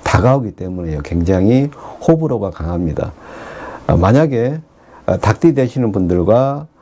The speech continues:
어떤 그런 그 헤어짐이 있다, 그리고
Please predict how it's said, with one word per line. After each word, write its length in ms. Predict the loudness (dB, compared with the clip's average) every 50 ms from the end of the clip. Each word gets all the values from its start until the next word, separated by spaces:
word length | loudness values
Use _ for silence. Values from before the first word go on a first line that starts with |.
| _ -20 -12 _
어떤 580 | -4 -4 -4 -4 -2 0 0 0 2 0 -2 -4
그런 480 | -4 -4 -2 0 0 2 2 0 -2 -2
그 720 | -2 0 0 2 2 2 2 0 0 0 -2 -2 -4 -6 -8 -12 -18 -20 -20 -20 -20 -20 -20 -20 -20 -20 -20 -20 -20 -20 -20 -20 -12 -10 -10 -10 -10 -12 -10
헤어짐이 580 | -2 2 4 4 4 2 0 -4 -8 -8 -10 -10
있다, 460 | -12 -14 _ _ -10 -8 -8 -10 -12 -16 _ _ _
그리고 720 | -8 -4 0 2 2 2 2 4 4 4 4 4 2 -2 -4